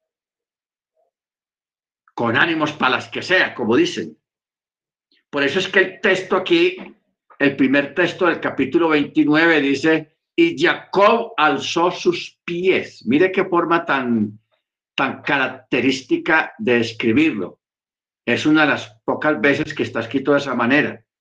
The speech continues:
Siempre dice, "Y Jacob marchó a tal lugar, a tal lugar", pero no, aquí dice, "alzó sus pies".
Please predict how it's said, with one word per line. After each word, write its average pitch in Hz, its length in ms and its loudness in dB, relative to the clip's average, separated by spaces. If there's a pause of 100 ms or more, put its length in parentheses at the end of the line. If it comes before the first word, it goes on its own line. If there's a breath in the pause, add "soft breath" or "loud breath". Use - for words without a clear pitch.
(440)
Siempre 143 420 0
dice, 143 360 0
"Y 120 160 -2
Jacob 135 440 0
marchó 147 760 -2
a 117 120 -2
tal 120 140 -4
lugar, 139 460 0
a 110 140 -6
tal 113 200 -6
lugar", 139 480 -2 (400)
pero 120 200 0
no, 131 140 0
aquí 117 240 -4
dice, 143 480 0
"alzó 143 760 -2
sus - 360 -12
pies". - 640 -2